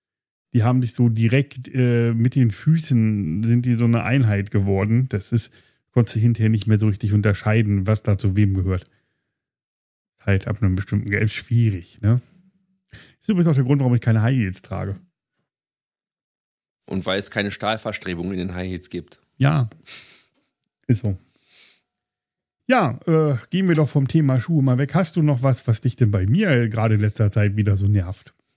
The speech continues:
Speaker 2: Oh, wo soll ich anfangen? So viel Zeit
Speaker 1: Ja, fang
Speaker 2: haben
Speaker 1: doch
Speaker 2: wir
Speaker 1: mal
Speaker 2: auch
Speaker 1: an.
Speaker 2: überhaupt
Speaker 1: Doch, fang
Speaker 2: nicht,
Speaker 1: mal an,
Speaker 2: Sandra.
Speaker 1: wir haben
Speaker 2: So
Speaker 1: so viel
Speaker 2: viel
Speaker 1: Zeit.
Speaker 2: Zeit haben wir nicht.
Speaker 1: Wir haben Zeit.
Speaker 2: Ah. Was, in letzter Zeit oder generell?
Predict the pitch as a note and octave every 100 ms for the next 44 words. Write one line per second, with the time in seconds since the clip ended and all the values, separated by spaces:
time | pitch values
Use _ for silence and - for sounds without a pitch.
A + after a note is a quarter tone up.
0 | _ _ - C#3 A#2 G2 A2+ A2 A2 A2+
1 | - G2 F#2+ G#2 A#2+ B2 - F3 C3+ D#3
2 | C3 B2 F#2+ G2 F#2+ E2+ F3 G3 G3+ G3
3 | B2+ G#2 G2+ F#2 B2 B2 B2+ A2+ G#2 -
4 | A#2 C#3+ D3+ - E2+ F2 F2+ F2 F2 D#2+
5 | F2 B2 A2+ G2+ G2 G2 G#2 G#2+ F#2+ -
6 | _ _ _ _ _ _ _ _ _ F3+
7 | F3 F3 E3 D3+ D2 - - - - -
8 | - _ _ _ _ _ _ _ _ _
9 | _ _ _ _ _ _ _ _ _ _
10 | - - - - F2+ B2 - D#3 - -
11 | F#2+ G#3 D#3 F#2+ E2+ D#2+ F2+ A2+